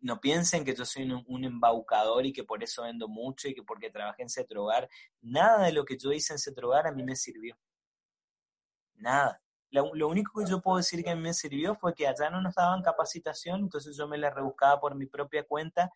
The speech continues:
para capacitarme y bueno, yo cuando entré a P C A creí que era de la misma forma, entonces yo firmé el contrato, me llegó la solicitud de ingreso y me quedé hasta las tres de la mañana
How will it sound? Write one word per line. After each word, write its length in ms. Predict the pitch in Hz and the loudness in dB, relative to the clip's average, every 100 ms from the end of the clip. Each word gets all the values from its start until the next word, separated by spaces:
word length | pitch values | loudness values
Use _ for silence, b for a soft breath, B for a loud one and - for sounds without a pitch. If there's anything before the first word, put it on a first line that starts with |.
| b b | b b
para 220 | - 131 131 | 4 4 4
capacitarme 880 | 127 127 - 131 143 156 175 226 220 | 0 -2 -6 2 4 4 0 -2 0
y 80 | |
bueno, 420 | 131 139 175 139 - | 0 4 2 2 -4
yo 240 | 120 131 | -4 -2
cuando 200 | 139 143 | 0 0
entré 220 | 139 135 147 | -2 0 2
a 100 | 147 | 2
P 120 | 147 | 0
C 200 | - 143 | 2 4
A 200 | 156 202 b b | 4 2 b b
creí 280 | - 127 135 | -2 0 2
que 80 | 147 | 4
era 120 | 147 | 6
de 100 | 143 | 6
la 80 | 135 | 6
misma 320 | 147 156 160 | 0 0 -2
forma, 400 | - 202 202 220 | 2 2 4 4
entonces 480 | 185 147 139 127 110 | 2 0 0 -2 -6
yo 180 | _ 127 | _ -6
firmé 380 | 131 135 120 127 | -4 -4 -4 -2
el 100 | 165 | -2
contrato, 560 | 180 175 170 175 151 123 | -2 0 4 4 2 -6
me 140 | 113 | -6
llegó 240 | 113 113 | -2 0
la 120 | 135 147 | 2 0
solicitud 480 | 156 147 139 135 | -2 -6 -6 -8
de 60 | 156 | -8
ingreso 380 | 156 160 170 214 | -2 -2 0 -2
y 20 | |
me 120 | 175 | -2
quedé 160 | 135 131 | 0 0
hasta 200 | 135 143 | 0 -2
las 140 | 135 | -2
tres 140 | - 139 | -4 -4
de 60 | |
la 100 | 143 | -4
mañana 480 | 139 135 135 160 180 | -2 -2 -2 0 -2